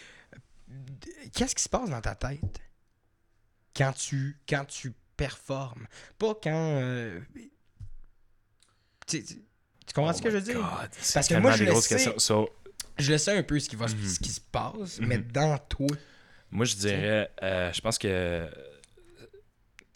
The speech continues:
Speaker 2: sais, il y a différents aspects de performance, comme ça peut être sur la scène, ça peut être, euh, un à un, sur la rue, euh, dans un restaurant, dans un bar, ça peut être, tu sais, chaque circonstance sont différentes. Sur la scène, moi, je pense que,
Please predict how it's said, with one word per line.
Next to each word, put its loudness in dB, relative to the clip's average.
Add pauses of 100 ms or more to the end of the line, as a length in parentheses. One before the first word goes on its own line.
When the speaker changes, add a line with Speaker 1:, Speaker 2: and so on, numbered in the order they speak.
Speaker 2:
sais, 2
il 2
y 2
a 0
différents 2
aspects 2
de 2
performance, 0
comme -6
ça -2
peut 0
être 0
sur 0
la -2
scène, 2
ça -2
peut 0
être, -4
euh, 2
un 0
à 4
un, 0
sur -2
la 0 (100)
rue, 0
euh, 0
dans -4
un -4
restaurant, -4
dans -4
un -4
bar, 0
ça -8
peut 0
être, -4
tu -20 (420)
sais, 0
chaque 2
circonstance 0
sont -4
différentes. -6
Sur 0
la 2
scène, 0
moi, -2
je -2
pense 0
que, 0